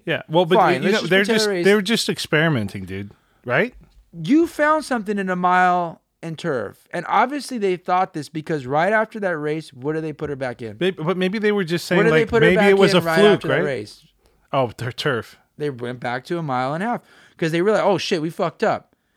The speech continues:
Speaker 2: What did she do in that mile? She got first.
Speaker 1: Yeah.
Speaker 2: So now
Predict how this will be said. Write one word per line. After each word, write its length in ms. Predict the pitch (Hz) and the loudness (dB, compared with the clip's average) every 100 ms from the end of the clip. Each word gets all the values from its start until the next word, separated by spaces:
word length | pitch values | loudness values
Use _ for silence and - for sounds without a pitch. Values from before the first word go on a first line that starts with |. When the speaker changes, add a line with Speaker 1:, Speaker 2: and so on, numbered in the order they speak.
| _ | _
Speaker 2:
What 140 | 151 202 | -2 -2
did 100 | 240 | -2
she 140 | 226 | -6
do 220 | 190 240 190 | -4 -2 0
in 40 | |
that 120 | 160 | -2
mile? 420 | 147 139 117 92 92 _ _ _ _ | -6 -6 -6 -10 _ _ _ _ _
She 140 | - 180 | -10 -6
got 140 | 165 | -6
first. 580 | - 240 160 - - - _ _ | -4 -4 -4 -8 -20 -20 _ _
Speaker 1:
Yeah. 140 | 98 90 _ _ _ _ _ _ _ _ | _ _ _ _ _ _ _ _ _ _
Speaker 2:
So 160 | - | -10
now 580 | 156 226 254 165 175 220 | -4 0 2 2 -2 -6